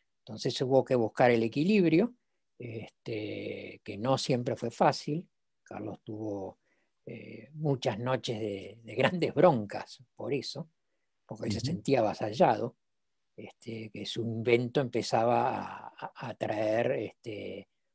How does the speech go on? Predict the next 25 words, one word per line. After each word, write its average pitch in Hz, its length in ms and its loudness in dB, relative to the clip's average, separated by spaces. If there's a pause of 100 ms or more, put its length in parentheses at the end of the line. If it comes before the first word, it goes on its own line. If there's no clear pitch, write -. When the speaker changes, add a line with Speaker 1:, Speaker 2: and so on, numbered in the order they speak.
(120)
Speaker 1:
un 120 160 -6
montón 117 420 0
de 117 100 2
cosas 131 380 2
que - 140 -6
le, 98 560 -10 (420)
le, 117 260 -8
le, 127 220 -10
le, 147 340 -10
le, 123 200 -2
le 123 160 2
hacían 160 440 4
de, 120 240 2
de 113 120 2
abrazo, 143 520 4
¿no? 175 140 -6 (640)
Y, 123 380 -2
y 117 60 -4
no 127 180 2
le 127 160 6
dejaban, 131 560 4
eh, 107 440 -8
su - 240 -6
libertad 113 640 4
de, 101 520 0